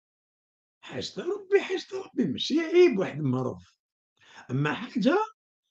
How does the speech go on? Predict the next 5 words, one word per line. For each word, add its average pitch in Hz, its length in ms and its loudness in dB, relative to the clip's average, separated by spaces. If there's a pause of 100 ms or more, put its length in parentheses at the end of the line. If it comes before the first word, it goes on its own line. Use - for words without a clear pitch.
(140)
هي 190 260 10
أن 196 120 4
المنظومة 214 500 6
الصحية 214 500 4
الجزائرية 156 920 2